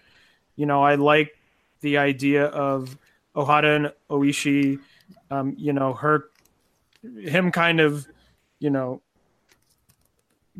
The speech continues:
doing what she says, you know, she says, you know, "Look forward," or, you know, stuff like that. You,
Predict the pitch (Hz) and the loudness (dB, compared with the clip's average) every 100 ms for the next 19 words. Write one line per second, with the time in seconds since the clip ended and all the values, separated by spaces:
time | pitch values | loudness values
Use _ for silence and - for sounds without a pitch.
0 | 131 160 160 156 147 - 139 - 139 139 | -4 0 2 2 -2 -2 -6 -2 0 0
1 | 127 135 127 123 - - 127 123 143 127 | -2 -6 -6 -10 -12 -10 -8 -8 -8 -10
2 | 120 113 113 143 143 - - 135 - 143 | -10 -12 -6 -4 -6 -12 -20 -14 -2 2
3 | 139 135 127 123 123 - - 269 - 220 | 2 2 0 -2 -4 -10 -20 -20 -18 -20
4 | - - - 127 - _ - - - 220 | -18 -8 -6 -6 -10 _ -20 -6 2 4
5 | 208 180 190 185 190 190 185 165 160 190 | 4 4 4 6 4 2 -4 -4 -4 -12
6 | 175 | -16